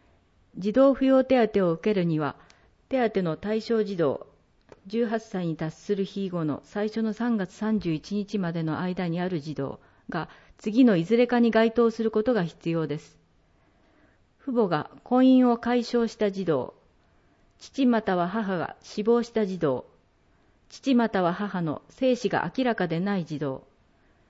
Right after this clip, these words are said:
父または母が一年以上遺棄している児童、特別児童扶養手当、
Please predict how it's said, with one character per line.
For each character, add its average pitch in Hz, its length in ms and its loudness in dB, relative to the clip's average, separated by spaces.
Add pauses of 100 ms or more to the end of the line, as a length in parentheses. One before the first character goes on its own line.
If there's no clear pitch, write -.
(300)
父 - 280 -2
ま 226 160 2
た 202 100 -2
は 185 140 0
母 185 280 -6
が 143 180 -6 (160)
一 - 200 -2
年 269 200 6
以 254 60 4
上 202 220 4
遺 - 180 -2
棄 220 120 0
し - 100 -12
て 170 140 -4
い 160 100 -2
る 165 140 -6
児 160 120 -12
童、 139 280 -6 (1040)
特 214 240 0
別 254 240 6
児 233 160 2
童 233 220 8
扶 226 120 -4
養 226 220 6
手 185 260 0
当、 - 240 -6